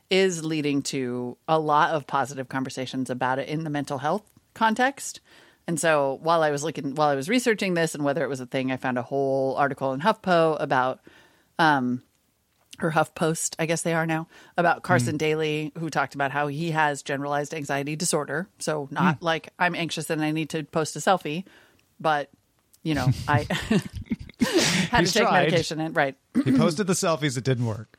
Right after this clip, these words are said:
Speaker 1: It didn't help. And so he has this whole, but, but so then, you know, like, outpouring of support and all of these people on Twitter talking about how they have their own anxiety. And so I think generally the, the very positive sub thing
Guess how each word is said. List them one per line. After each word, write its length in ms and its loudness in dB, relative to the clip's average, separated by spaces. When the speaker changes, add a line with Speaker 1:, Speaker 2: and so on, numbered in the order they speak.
Speaker 1:
It 120 2
didn't 180 2
help. 360 2
And 180 0
so 100 4
he 60 6
has 140 2
this 120 -6
whole, 160 0
but, 240 0
but 280 0
so 160 2
then, 340 2
you 100 -2
know, 300 0
like, 300 -2
outpouring 520 -2
of 120 -6
support 760 -2
and 300 -2
all 240 0
of 100 -6
these 180 -6
people 220 -6
on 80 -2
Twitter 300 2
talking 300 -2
about 200 0
how 100 -2
they 120 -2
have 140 -2
their 120 -4
own 160 -2
anxiety. 480 0
And 160 -6
so 220 2
I 60 2
think 280 0
generally 1000 0
the, 420 2
the 180 2
very 320 4
positive 500 0
sub 300 0
thing 460 -2